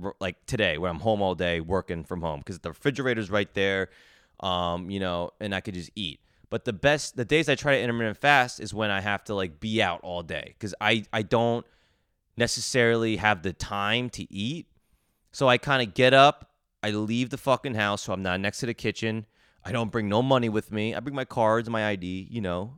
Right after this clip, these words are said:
my, my vax card. But I, I, ch-, I, I kind of force myself into a situation where I can get mentally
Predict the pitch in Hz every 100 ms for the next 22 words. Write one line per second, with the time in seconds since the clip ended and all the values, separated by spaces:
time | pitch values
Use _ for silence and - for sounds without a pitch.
0 | - 95 90 90 90 87 113 92 - -
1 | 110 104 123 135 - - - 123 - _
2 | _ - - 113 101 - 120 104 - -
3 | 110 110 - 107 - 135 - - 156 151
4 | 143 120 123 113 113 120 - 113 - 98
5 | 98 - 101 90 90 92 87 - _ _
6 | _ _ 107 107 117 - 120 117 113 107